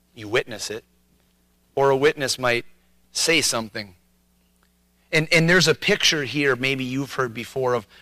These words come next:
of those who have gone before onto heaven, gathering around like race, watching the people who are running. We're, they're watching us.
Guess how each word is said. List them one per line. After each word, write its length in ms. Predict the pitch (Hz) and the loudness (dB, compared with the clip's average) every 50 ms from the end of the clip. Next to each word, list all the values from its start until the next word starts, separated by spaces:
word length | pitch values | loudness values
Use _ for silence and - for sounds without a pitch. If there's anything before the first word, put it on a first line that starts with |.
| - - | -4 -2
of 180 | 139 127 117 107 | -2 -2 0 0
those 300 | 135 139 147 160 147 - | 0 0 2 0 0 -2
who 80 | - | -2
have 160 | 143 131 117 | -2 -4 -2
gone 320 | 113 135 135 135 143 139 135 | -2 -2 -2 0 -2 -2 -4
before 520 | 123 127 117 - - 135 131 131 135 139 | -6 -8 -10 -8 -6 -4 -2 0 2 2
onto 300 | - 127 123 127 131 127 | 0 0 -2 -2 -2 -4
heaven, 480 | 123 - 127 131 127 120 131 127 131 131 - _ _ _ _ _ _ | -2 0 0 0 0 0 -4 -8 -8 -10 -12 _ _ _ _ _ _
gathering 580 | - - 120 131 135 143 135 135 147 143 143 139 | -6 -2 0 2 2 2 2 0 -4 -4 -4 -4
around 500 | 139 131 123 135 131 131 135 135 135 135 | -4 -4 -2 -2 -2 0 0 -2 -2 -2
like 160 | 135 127 123 - | -2 -4 -4 -4
race, 640 | 131 120 117 127 131 135 135 131 - - - - - | -6 -6 -4 -4 -2 -2 -2 -2 -4 -4 -4 -6 -4
watching 680 | 120 117 127 131 139 139 - - 151 147 143 147 143 | -2 0 0 0 0 2 2 0 0 2 -2 -4 -6
the 80 | 135 139 | -6 -6
people 400 | - - - 147 143 - - 143 | -6 -6 -6 -8 -8 -8 -10 -10
who 160 | 123 135 143 | -8 -4 -4
are 140 | 135 131 127 | -2 -2 -2
running. 320 | 127 135 135 139 135 127 | -4 -6 -6 -6 -8 -6
We're, 140 | 120 127 123 | -6 -8 -4
they're 180 | 117 131 131 | -2 -2 -2
watching 520 | 127 120 127 135 139 147 - - 147 139 135 | -2 -2 0 0 0 0 0 -2 -4 -2 0
us. 220 | 135 139 139 - | 0 0 0 -2